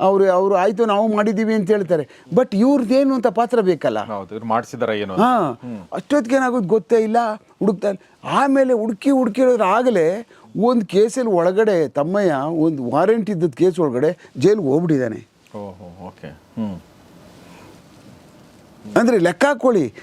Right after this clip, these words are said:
Speaker 1: ನಾವು ಪೊಲೀಸು, ಪೊಲೀಸ್ ಕೋರ್ಟಲ್ಲಿರ್ತೀವಿ,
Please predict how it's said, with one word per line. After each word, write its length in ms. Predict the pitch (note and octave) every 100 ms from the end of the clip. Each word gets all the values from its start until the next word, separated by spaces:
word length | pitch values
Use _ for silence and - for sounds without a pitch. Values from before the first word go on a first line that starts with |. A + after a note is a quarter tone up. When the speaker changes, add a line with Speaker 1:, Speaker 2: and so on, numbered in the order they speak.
| -
Speaker 1:
ನಾವು 240 | D3+ F3+ G3
ಪೊಲೀಸು, 640 | D3 D3+ C3+ - C#3 F3+ C3
ಪೊಲೀಸ್ 280 | D#3 E3+
ಕೋರ್ಟಲ್ಲಿರ್ತೀವಿ, 920 | - E3 D#3+ D#3 B2+ G#2+ A#2 C3 E3